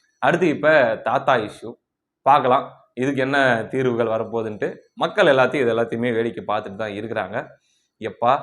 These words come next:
நம்ம பாட்டுக்கு ஒரு மனுவை தூக்கிட்டு குறை தீர்க்கும் கூட்டத்துக்கு நேர்ல போலான்னு போய் நம்மள ஏதாச்சும் குத்தி வச்சிட்டாங்கன்னா என்னடா பண்றது அப்படின்ட்டு.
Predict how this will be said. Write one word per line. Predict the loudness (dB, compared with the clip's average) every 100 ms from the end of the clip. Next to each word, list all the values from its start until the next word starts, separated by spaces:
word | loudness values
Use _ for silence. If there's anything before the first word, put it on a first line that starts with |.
| -8 _ _ _
நம்ம | -10 -6
பாட்டுக்கு | 0 2 2 0
ஒரு | -2
மனுவை | -2 -2 -2
தூக்கிட்டு | -4 -6 -6 -6 -6 -12 _ _ _
குறை | -2 0 0
தீர்க்கும் | -2 -4 -6 -4
கூட்டத்துக்கு | -4 -4 -4 -4
நேர்ல | -2 -2 0 0
போலான்னு | 0 0 0 -4
போய் | -4 -4 -4 -10 _ _ _ -8
நம்மள | 0
ஏதாச்சும் | 2 2 0 -2
குத்தி | -10 -4 -2
வச்சிட்டாங்கன்னா | -2 -2 -2 -2
என்னடா | 0 2 0 -2
பண்றது | -4 -4 -2
அப்படின்ட்டு. | -2 -4 -8 -10